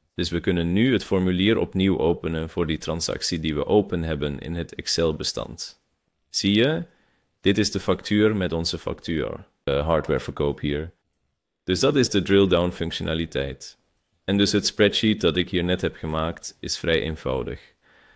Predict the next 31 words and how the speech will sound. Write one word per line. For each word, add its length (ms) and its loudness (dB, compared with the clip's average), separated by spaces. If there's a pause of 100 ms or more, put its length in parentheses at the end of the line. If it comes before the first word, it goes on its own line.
(120)
Maar 140 -2
als 220 2
je 80 2
bekend 400 0
bent 240 0
met 160 -4
Excel, 640 0 (380)
kun 200 0
je 140 4
elke 380 2
functie 380 -2
gebruiken 600 2
die 140 0
je 80 2
wilt 220 0
aftrekken. 760 -6 (160)
En 560 -4 (280)
ja, 420 -2 (320)
eigenlijk 340 0
elke 280 0
standaard 520 0
functie 380 -6
van 160 -8
Excel. 540 -2 (560)
En 120 -2
je 100 2
kunt 240 -2
je 100 0
eigen 400 0
layout 400 0
opbouwen. 560 -6